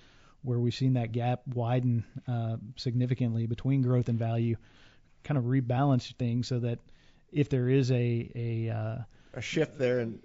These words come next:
Speaker 1: yeah, if, if
Speaker 2: in the
Speaker 1: value
Speaker 2: divergence
Speaker 1: starts
Speaker 2: between
Speaker 1: to,
Speaker 2: value and growth.
Speaker 1: to, starts to perform better. I mean, you would expect if mean reversion exists, which, you know, I think it, there's something to that.
Speaker 2: Yeah.
Speaker 1: This, this gap between growth and value is gonna narrow,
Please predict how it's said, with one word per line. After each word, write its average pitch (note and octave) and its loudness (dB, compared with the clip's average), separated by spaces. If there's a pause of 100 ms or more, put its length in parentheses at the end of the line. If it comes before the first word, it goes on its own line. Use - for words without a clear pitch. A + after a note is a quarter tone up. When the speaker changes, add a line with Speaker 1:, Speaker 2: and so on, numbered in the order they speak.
(140)
Speaker 1:
yeah, C#3+ 0
if, A#2 0
if C#3 0
Speaker 2:
in C3 0
the B2+ 2
Speaker 1:
value C3+ 6
Speaker 2:
divergence C3 6
Speaker 1:
starts C3 2
Speaker 2:
between B2+ 0
Speaker 1:
to, B2+ 2
Speaker 2:
value B2+ 4
and A#2 -4
growth. B2+ -4
Speaker 1:
to, B2+ -6
starts B2+ -2
to C3 -2
perform C3 0
better. B2 -2
I C3 -6
mean, C#3+ 0
you F3 4
would D#3+ 6
expect - -2 (540)
if D3 -2 (300)
mean D#3 2
reversion B2+ 2 (480)
exists, A2+ -6
which, A#2 -10
you B2 -4
know, A2 -4 (220)
I B2 -16
think B2 -6
it, A#2 -8 (520)
there's B2+ -4
something B2 -4
to A2+ -2
that. A2+ -6 (220)
Speaker 2:
Yeah. - -8 (1040)
Speaker 1:
This, D3+ 2
this D3 0
gap D#3+ 4
between C#3 2
growth B2+ 2
and A2 -2
value A2+ -2
is A2 -6
gonna A2 -2
narrow, A2 -4